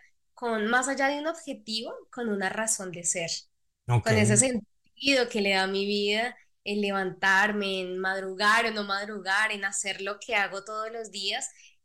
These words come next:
Speaker 1: en verme al espejo y ver quién soy y para qué estoy en este mundo.
Speaker 2: Ujú.
Speaker 1: Eso para mí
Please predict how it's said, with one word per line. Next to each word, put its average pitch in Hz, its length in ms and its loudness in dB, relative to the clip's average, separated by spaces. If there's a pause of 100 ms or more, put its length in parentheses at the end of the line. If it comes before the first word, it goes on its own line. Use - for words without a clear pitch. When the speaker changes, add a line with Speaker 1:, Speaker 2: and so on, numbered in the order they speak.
(140)
Speaker 1:
en 233 180 4
verme 214 260 6
al 214 80 6
espejo 208 540 2
y 202 160 4
ver 214 320 2
quién 226 240 2
soy 226 400 4
y - 120 -10
para 185 280 -2
qué 185 140 -10
estoy 185 340 -4
en 185 100 -4
este 190 260 -6
mundo. 185 440 -6 (440)
Speaker 2:
Ujú. 139 140 6
Speaker 1:
Eso 202 300 6
para 190 200 4
mí 185 160 4